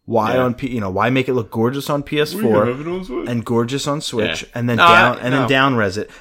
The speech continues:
Speaker 1: Remember,
Speaker 2: It makes sense.
Speaker 1: I think this is the game from months and months and months ago. We talked about it, that it released on P-, if you buy it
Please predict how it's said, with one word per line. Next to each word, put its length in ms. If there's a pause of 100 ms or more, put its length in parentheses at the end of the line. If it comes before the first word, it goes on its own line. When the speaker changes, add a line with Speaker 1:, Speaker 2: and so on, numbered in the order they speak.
(100)
Speaker 1:
Remember, 520
Speaker 2:
It 60
makes 200
sense. 180
Speaker 1:
I 60
think 380
this 200
is 140
the 80
game 480
from 160
months 340
and 100
months 260
and 80
months 240
ago. 120
We 80
talked 320
about 220
it, 100 (280)
that 200
it 180
released 480
on 140
P-, 300
if 240
you 100
buy 320
it 240